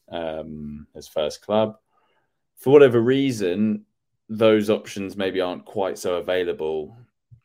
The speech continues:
now. Um, obviously, there was talk as well of an offer from Saudi Arabia, which is, you know, uh,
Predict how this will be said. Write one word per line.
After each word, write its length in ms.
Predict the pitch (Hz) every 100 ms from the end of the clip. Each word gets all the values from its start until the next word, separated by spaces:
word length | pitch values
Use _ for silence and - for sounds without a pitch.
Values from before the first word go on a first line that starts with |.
| -
now. 600 | - 90 82 82 101 147 - _ _
Um, 540 | 92 87 85 82 80 - _
obviously, 260 | 85 90 85
there 100 | 82
was 100 | 78
talk 320 | - 85 82
as 120 | -
well 160 | 85 82
of 80 | 78
an 80 |
offer 220 | 76 - 76
from 720 | - 82 78 76 73 73 71 _
Saudi 340 | - 76 73
Arabia, 600 | 76 92 101 104 107 135 _ _ _ _ _ _ _ _ _ _ _
which 240 | - -
is, 340 | 90 - - - -
you 140 | -
know, 100 | 85 - _ _ -
uh, 320 | - _